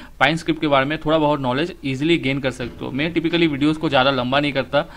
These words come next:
मैं सिंप्लीफाइड करके वीडियोज़ को जो है टेन मिनट्स तक रखता हूँ क्योंकि मुझे भी पता है आज लोग,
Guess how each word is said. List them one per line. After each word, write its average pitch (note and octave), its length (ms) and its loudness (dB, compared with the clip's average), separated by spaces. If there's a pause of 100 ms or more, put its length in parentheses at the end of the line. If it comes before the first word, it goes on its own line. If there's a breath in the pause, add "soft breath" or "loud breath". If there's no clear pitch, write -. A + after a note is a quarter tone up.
(320 loud breath)
मैं D#3+ 380 -2
सिंप्लीफाइड D#3 640 0
करके C#3+ 260 -2
वीडियोज़ C#3 400 -2
को C#3+ 140 -6
जो C3 120 -2
है C#3 100 -2
टेन C#3+ 240 -4
मिनट्स D3 320 -6
तक C#3+ 120 -2
रखता C3 420 -4
हूँ E3+ 200 -2 (260 loud breath)
क्योंकि D#3+ 180 -2
मुझे D3+ 220 -2
भी E3+ 100 0
पता D#3 260 -2
है E3 160 0
आज C#3+ 360 0
लोग, C#3 260 -4